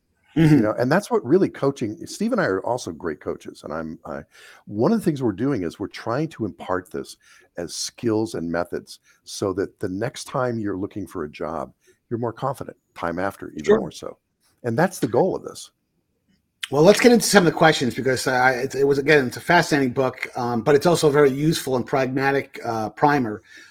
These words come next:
Speaker 1: So let's get into that right off the bat here. Uh, first question. I mean, there's so many books on the market, you know,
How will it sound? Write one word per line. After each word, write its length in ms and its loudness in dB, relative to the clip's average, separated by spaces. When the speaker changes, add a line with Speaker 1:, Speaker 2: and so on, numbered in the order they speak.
Speaker 1:
So 140 2
let's 180 6
get 160 4
into 220 2
that 160 0
right 160 2
off 120 -2
the 80 -6
bat 280 0
here. 260 -6
Uh, 300 6
first 260 4
question. 640 6
I 40 0
mean, 160 2
there's 180 0
so 140 6
many 160 6
books 240 2
on 80 4
the 80 2
market, 580 4
you 120 -2
know, 320 0